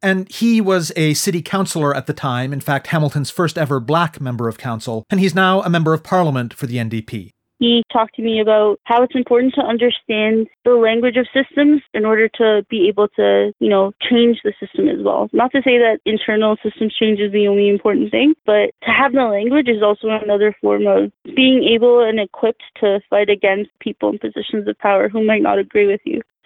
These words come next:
Speaker 2: So I was an intern in his office for about a year. There I really got to understand the concept that you can't take down a system without understanding the blueprint of it first, 'cause it can fall on top of you.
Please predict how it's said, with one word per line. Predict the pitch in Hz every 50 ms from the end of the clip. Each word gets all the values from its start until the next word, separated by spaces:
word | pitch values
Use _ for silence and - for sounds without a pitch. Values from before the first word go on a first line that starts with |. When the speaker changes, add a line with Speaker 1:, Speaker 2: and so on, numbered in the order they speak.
| -
Speaker 2:
So | - 247 226 220
I | 220 220 214 214 214 220 220 - _
was | - - 214 214 208 208 208 208 208 208 208 - _ _ _ _ -
an | 226 226
intern | 220 226 226 - 247 226 220
in | 220 214 208
his | 208 196
office | - - 247 262 254 - 269 262 262 247 _ -
for | 220 214
about | 202 202 202 196
a | 196 196
year. | 196 208 220 214 202 220 254 320 - _ _ _ -
There | 262 269 277
I | 269 254
really | 247 240 226 247 247 247 233
got | 226 226 226 -
to | -
understand | 240 233 226 226 208 - - - 220 214 214 208 208 208 208 208 214 - _ _ _ _
the | - 269 -
concept | - 294 285 277 - 254 - -
that | 214 202
you | 214 226 -
can't | 262 233 233 -
take | 247 233 -
down | - 226 226 226 226
a | 214
system | - 208 214 _ - 202 202
without | 202 196 202 202 202
understanding | 208 202 196 208 - - - 202 202 202 202
the | 196 196
blueprint | 196 202 196 202 - 214 196 -
of | 202 196
it | 202 196 - -
first, | - - 196 - -
'cause | - 202 -
it | 208 -
can | 208 190
fall | - 196 208 208
on | 214 214
top | - 214 208 -
of | - 214 208 208
you. | 202 208